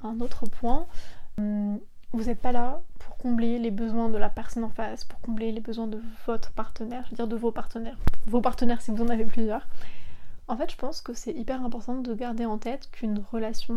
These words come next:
amoureuse, elle apporte une valeur ajoutée, on va dire, à ta vie. Elle est pas censée te rendre malheureux, ou en tout cas, elle est pas censée te rendre malheureux pendant très longtemps.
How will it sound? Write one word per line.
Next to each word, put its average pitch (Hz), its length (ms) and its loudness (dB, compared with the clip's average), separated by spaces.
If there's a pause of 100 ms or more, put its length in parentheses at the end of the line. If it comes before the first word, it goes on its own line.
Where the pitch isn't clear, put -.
amoureuse, 240 540 -2 (100)
elle 240 180 -8
apporte - 600 -2 (240)
une 214 220 -4
valeur 220 360 6
ajoutée, 220 460 2
on - 20 -8
va 214 140 -4
dire, 208 200 -6
à 247 100 -6
ta 247 180 -6
vie. 226 320 -2 (440)
Elle 214 120 -6
est - 20 -4
pas 240 160 -4
censée 220 420 -8
te - 140 0
rendre 214 240 -4
malheureux, 220 840 -2
ou 220 160 -8
en 214 40 -2
tout - 120 -2
cas, 214 180 -4
elle 202 60 0
est 196 40 2
pas 220 120 0
censée - 180 -2
te - 140 0
rendre 196 120 0
malheureux 190 300 -4
pendant - 220 2
très - 200 2
longtemps. 220 420 6